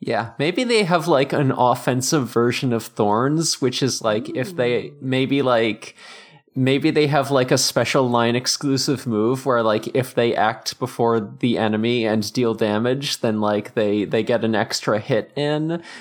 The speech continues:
Speaker 1: So, like, that'd synergize, like, it'd synergize with Gambit, it'd syn-, synergize with, like, boosted priority moves like Zoomies or Preemptive Strike, so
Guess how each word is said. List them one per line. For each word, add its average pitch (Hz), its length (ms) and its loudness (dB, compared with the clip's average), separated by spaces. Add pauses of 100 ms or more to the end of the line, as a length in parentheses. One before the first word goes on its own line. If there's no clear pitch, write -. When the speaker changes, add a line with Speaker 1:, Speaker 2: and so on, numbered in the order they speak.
(100)
Speaker 1:
So, - 220 -2
like, 110 240 0
that'd 110 280 2
synergize, 113 960 2
like, 104 280 2
it'd 107 220 -4
synergize 107 720 0
with 113 180 -6
Gambit, 117 520 0
it'd 101 280 -6
syn-, 120 300 -2
synergize 113 840 0
with, 120 160 -6
like, 92 300 -2
boosted 123 420 -2
priority 113 540 0
moves 110 460 -2
like 101 160 -2
Zoomies 110 680 0
or 104 80 0
Preemptive 107 600 -4
Strike, 113 760 -4
so 82 880 -4